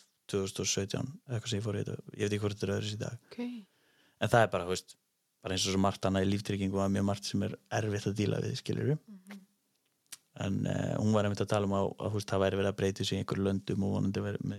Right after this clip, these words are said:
Speaker 1: væri þessu breytt hér. En, eh, já, þannig að það er þannig,
Speaker 2: Ok,
Speaker 1: skilurðu.
Speaker 2: já.
Speaker 1: Þannig að það er líka, þú veist, þetta er alveg svona, ef þú hættir að drekka, þá er þetta eitthvað svona,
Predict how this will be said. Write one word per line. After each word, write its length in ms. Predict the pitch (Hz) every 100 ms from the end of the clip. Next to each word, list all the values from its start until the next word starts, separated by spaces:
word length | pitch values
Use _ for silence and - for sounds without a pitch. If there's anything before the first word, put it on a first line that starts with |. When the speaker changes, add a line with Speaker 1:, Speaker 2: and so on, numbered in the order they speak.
| -
Speaker 1:
væri 220 | 104 101
þessu 120 | 101 104
breytt 300 | 101 104 -
hér. 140 | - - _ _ _ _ _ _ _ _ _ _ -
En, 220 | - -
eh, 840 | - - - 131 156 - _ - 95
já, 80 | 98 120 -
þannig 200 | - 98
að 60 | 95
það 100 | 104 101
er 80 | 113
þannig, 160 | 110
Speaker 2:
Ok, 140 | 202 220
Speaker 1:
skilurðu. 280 | 214 185 - _ 185
Speaker 2:
já. 100 | 190 196 - - _
Speaker 1:
Þannig 120 | 92 92
að 40 |
það 120 | 104
er 100 | 104 107
líka, 180 | 104 98
þú 60 |
veist, 100 | 98
þetta 180 | 101 98 104
er 80 |
alveg 100 | 104 98
svona, 120 | 101
ef 80 | 98
þú 40 |
hættir 260 | 104 98 101
að 40 |
drekka, 260 | 107 104 98
þá 40 | 101
er 80 | 101
þetta 140 | 107
eitthvað 160 | 101 104
svona, 160 | 104